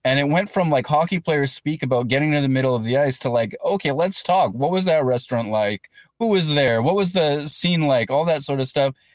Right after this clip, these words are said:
Uh, "Where did you eat?" And now he gets excited about that too. And I just remember it being like, "Oh, this is a really big part of what drives him." And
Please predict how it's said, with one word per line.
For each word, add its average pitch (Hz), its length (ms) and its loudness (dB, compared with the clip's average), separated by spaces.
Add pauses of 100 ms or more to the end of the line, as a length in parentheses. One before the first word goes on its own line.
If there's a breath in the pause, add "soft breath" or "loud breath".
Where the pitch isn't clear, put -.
(180 soft breath)
Uh, 139 60 2
"Where 185 140 4
did 180 160 2
you 214 200 0
eat?" 131 240 0
And 110 100 -2
now 139 140 2
he 160 100 2
gets 165 220 0
excited 139 360 0
about 127 280 0
that 113 240 -2
too. 170 260 0
And 117 140 0
I 123 80 2
just 180 200 -2
remember 151 500 0
it 120 160 -2
being 123 220 0
like, 110 240 0 (100)
"Oh, 120 440 0 (540)
this 180 200 0
is 196 160 0
a 143 80 0
really 110 340 -2
big 98 240 -4
part 107 200 -2
of 95 100 -2
what 98 180 -4
drives 92 440 -2
him." 90 320 -4 (140)
And 117 460 -4